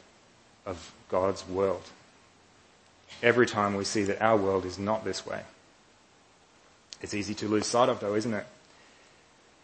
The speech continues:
We're going to need to sink deep roots down into God's dreams and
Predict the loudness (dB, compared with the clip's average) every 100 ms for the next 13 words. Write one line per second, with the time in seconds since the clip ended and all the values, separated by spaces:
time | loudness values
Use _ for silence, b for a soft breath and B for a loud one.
0 | _ _ _ _ _ _ _ -20 -20 -20
1 | -20 -10 -2 2 2 2 0 0 -2 -8
2 | -12 -10 -6 -6 -8 -12 -20 -6 -4 -4
3 | -10 -6 -2 -2 -4 -8 -4 -2 -4 -6
4 | -8 -4 -4 -4 -4 -2 0 0 -2 -4
5 | -10 -12 -12